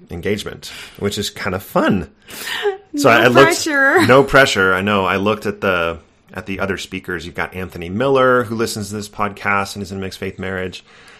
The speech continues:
Speaker 1: John Dehlin and Bill Reel and Radio Free Mormon and,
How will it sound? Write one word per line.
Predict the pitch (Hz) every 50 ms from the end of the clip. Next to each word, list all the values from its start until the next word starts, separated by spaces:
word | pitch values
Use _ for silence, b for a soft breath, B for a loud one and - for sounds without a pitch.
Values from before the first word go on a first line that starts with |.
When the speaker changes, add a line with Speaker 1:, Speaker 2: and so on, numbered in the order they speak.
| B B
Speaker 1:
John | - 120 110 113 113
Dehlin | 104 101 107 107 107 107 107
and | 104 101
Bill | 107 101 98
Reel | 85 92 95 98 101 98 98 98 98
and | 98 98 95 95 87 90
Radio | 85 87 98 98
Free | - 98 87
Mormon | 80 87 92 95 95 95 92 92 92 90 90 90
and, | 82 78 76 76 76